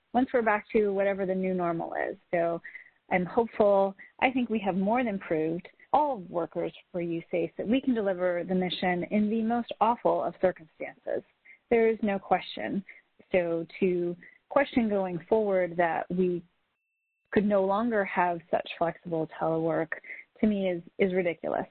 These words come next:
We have proved ourselves. We need to make sense of it. We need to make sure that it works for the position, and that's really a supervisor's job. But I think we need to, to do two things going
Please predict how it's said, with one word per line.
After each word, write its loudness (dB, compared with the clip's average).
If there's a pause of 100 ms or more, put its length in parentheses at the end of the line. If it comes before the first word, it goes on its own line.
We 4
have -2
proved 0
ourselves. 0 (580)
We 4
need -2 (100)
to 4
make 0
sense 0
of 2
it. 2 (340)
We 4
need -2
to 2
make -2
sure 2
that 0
it -2
works -2
for 4
the -4
position, -2 (380)
and 2
that's -2
really 2
a -6
supervisor's -2
job. 0
But 2
I -2 (100)
think 0 (500)
we 2
need -2
to, 0 (240)
to 2
do 2 (140)
two 6
things 2
going 0